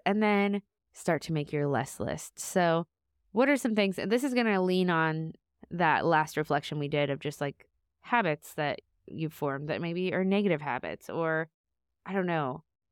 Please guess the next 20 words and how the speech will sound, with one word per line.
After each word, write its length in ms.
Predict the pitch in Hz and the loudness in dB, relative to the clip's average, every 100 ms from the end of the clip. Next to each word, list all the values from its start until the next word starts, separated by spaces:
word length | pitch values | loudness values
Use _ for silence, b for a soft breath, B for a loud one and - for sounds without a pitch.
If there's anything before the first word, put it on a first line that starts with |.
| _ _ _ _ _ - | _ _ _ _ _ 0
any 240 | 220 254 | 2 4
kind 240 | 226 220 | 4 4
of 80 | 196 | 2
negativity 840 | 165 160 180 185 185 170 160 156 156 | 2 2 2 4 2 4 2 2 0
in 180 | - 170 | -4 0
your 180 | 160 | 0
life, 500 | 151 147 143 147 - - | 2 0 0 -4 -8 -10
anything 680 | 160 220 226 196 185 175 160 | -4 -2 0 0 0 0 0
that 380 | 156 147 147 - | 2 2 2 -2
takes 260 | - 175 | -6 -4
up 80 | 208 | 0
your 120 | 208 | 0
time 640 | 175 160 147 147 143 147 - - | 0 0 2 0 -2 -4 -8 -8
and 360 | 151 143 143 - | -8 -6 -6 -6
it's 220 | 143 160 | -6 -4
not 180 | 156 - | -2 0
worth 280 | 143 143 | -2 -2
it, 240 | 139 139 - | -2 -2 -2
anything 760 | 175 196 190 185 175 165 160 151 | -4 -2 -2 -2 -4 -4 -6 -2
that 520 | 151 147 143 139 | 0 0 0 -4